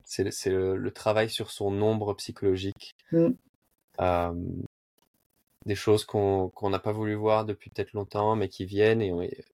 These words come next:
Speaker 1: et elles nous contrôlent plutôt que nous, on les maîtrise. Et, et, euh, c'est du, c'est très difficile d'atteindre un niveau où il y a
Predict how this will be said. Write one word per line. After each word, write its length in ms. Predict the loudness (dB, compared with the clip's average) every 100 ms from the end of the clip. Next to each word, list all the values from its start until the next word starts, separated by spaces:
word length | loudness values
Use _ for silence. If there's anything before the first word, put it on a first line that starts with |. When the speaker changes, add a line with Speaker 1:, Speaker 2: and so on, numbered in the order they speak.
| _ 2
Speaker 1:
et 40 |
elles 120 | 2 2
nous 100 | 0
contrôlent 600 | 0 0 4 6 6 2
plutôt 320 | -6 -4 -2
que 140 | 2
nous, 320 | 2 4 4
on 340 | 6 6 6 4
les 120 | 2
maîtrise. 600 | 0 -2 0 2 2 0 _ _ _ _ _ _ _ _ _ _
Et, 380 | -4 -2 0 4
et, 80 | 6
euh, 640 | 6 6 2 2 0 -2 -6 -10 -14 -16 -18 _
c'est 280 | -2 0 0
du, 180 | -6 -8
c'est 720 | -10 -8 -8 -8 -2 -2 -2 -10 _ _ -10
très 220 | 2 2
difficile 800 | 2 -4 -6 -2 0 0 -2 -8 _ _ -2
d'atteindre 360 | 2 4 2 2
un 40 |
niveau 460 | 2 4 6 6 6
où 80 |
il 60 | 6
y 20 |
a 80 | 2